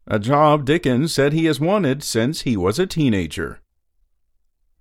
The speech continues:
And Georgia Secretary of State Brad Raffensperger sued the U S Department of Justice on Wednesday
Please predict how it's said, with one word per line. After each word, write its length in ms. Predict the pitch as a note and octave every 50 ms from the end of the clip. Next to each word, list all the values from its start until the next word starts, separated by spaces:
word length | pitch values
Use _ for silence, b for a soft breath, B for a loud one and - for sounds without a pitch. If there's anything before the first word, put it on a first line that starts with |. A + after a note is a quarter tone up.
| _ -
And 400 | E3+ F#3+ G3+ G#3+ G#3+ G#3 F3 -
Georgia 420 | - - E3+ G3 G#3 G3 G3+ G3
Secretary 600 | F#3 - G3+ G3+ F#3+ - F3+ F3 F#3+ F#3+ F#3+ F#3 F3+
of 120 | F3 D#3+
State 300 | - - F#3 F#3 F#3 -
Brad 280 | C3 D3+ D#3+ F3 G3 G3+
Raffensperger 880 | F3+ F#3 G3 G#3 - F3 C3+ A#2+ - - A#2 A2+ A#2 A2 D3 D#3 D#3+
sued 400 | - - - F3+ F#3+ A3 A3+ G#3+
the 100 | E3 C#3
U 220 | A#2+ A#2+ E3+ F#3+ G3+
S 160 | F#3+ F#3 -
Department 500 | - C#3 - C3+ C#3 D#3 D3 F3 F#3+ G3
of 80 | F#3 D#3
Justice 480 | - F#3+ F3 D#3 - - A#2+ A#2 -
on 160 | A#2+ A#2 A#2
Wednesday 580 | A2+ A#2 A#2+ B2 A#2+ - - C#3+ D3 E3 F3+